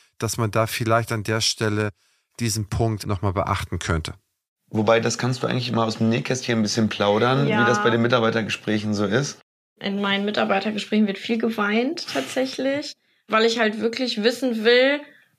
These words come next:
Speaker 3: warum es jemandem einfach nicht gut geht gerade. Also ist mir dann auch egal, ob es wegen der Arbeit ist oder privat. Also da versuche ich halt schon ein Stück weit Rücksicht zu nehmen.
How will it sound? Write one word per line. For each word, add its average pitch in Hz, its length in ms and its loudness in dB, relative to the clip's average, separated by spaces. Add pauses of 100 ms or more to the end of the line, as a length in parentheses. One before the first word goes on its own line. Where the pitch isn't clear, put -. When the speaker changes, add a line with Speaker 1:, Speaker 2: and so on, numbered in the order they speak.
(100)
Speaker 3:
warum 220 560 2
es 220 240 -4
jemandem 208 280 0
einfach 208 220 -2
nicht 208 180 0
gut 320 220 -6
geht - 220 -4
gerade. 196 560 -2 (240)
Also 196 260 -2
ist 208 200 0
mir 220 100 4
dann 202 160 2
auch 208 100 0
egal, 202 360 2
ob 123 120 -6
es - 120 -12
wegen 202 180 0
der 185 140 -2
Arbeit 254 260 0
ist 226 160 -8
oder 202 160 -2
privat. 220 600 0 (420)
Also 202 240 0
da 196 120 4
versuche 226 360 -2
ich 233 100 -6
halt 214 220 0
schon 226 140 2
ein 220 60 0
Stück 226 280 -6
weit 196 200 -2
Rücksicht 240 400 -6
zu 269 120 -2
nehmen. 277 440 0